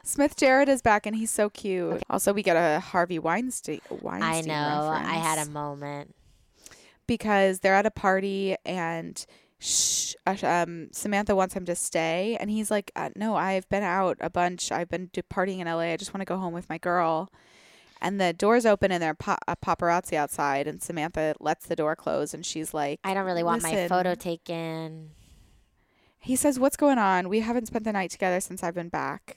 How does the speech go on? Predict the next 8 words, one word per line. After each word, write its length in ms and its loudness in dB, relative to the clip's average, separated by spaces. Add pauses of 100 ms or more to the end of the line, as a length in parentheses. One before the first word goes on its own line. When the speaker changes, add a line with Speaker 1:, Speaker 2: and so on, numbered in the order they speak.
Speaker 1:
Did 120 -6
I 80 0
do 200 -4
something?" 560 -6 (680)
And 80 -12
she's 220 -8
like, 180 -4
"No." 540 2